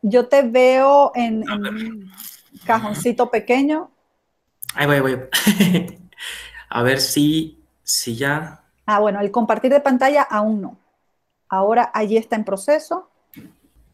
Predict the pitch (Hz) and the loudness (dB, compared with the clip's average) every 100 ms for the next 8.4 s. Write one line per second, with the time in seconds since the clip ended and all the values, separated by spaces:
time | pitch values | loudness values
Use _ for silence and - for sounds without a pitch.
0 | _ - 143 151 147 - 139 - 135 185 | _ -10 -2 -2 -2 -2 0 0 2 0
1 | 254 - - 202 190 254 294 277 247 214 | -2 -10 -10 -6 0 2 4 4 4 4
2 | 214 240 254 254 220 254 285 302 220 196 | 2 2 2 2 0 0 0 0 2 4
3 | 170 139 139 202 202 220 214 208 - 196 | 2 0 -4 -6 -4 -4 -4 -6 -8 -8
4 | 226 277 320 - 180 165 - _ _ _ | -2 -2 -4 -6 -6 -6 -10 _ _ _
5 | _ _ _ - - 143 117 - _ _ | _ _ _ -4 0 0 -2 -12 _ _
6 | - - 180 180 - - - - 156 180 | -8 0 2 2 -2 -12 -16 -2 2 2
7 | 175 165 180 160 151 156 175 160 - 151 | 4 4 4 4 2 2 2 2 0 0
8 | 151 151 147 151 | 2 2 0 -6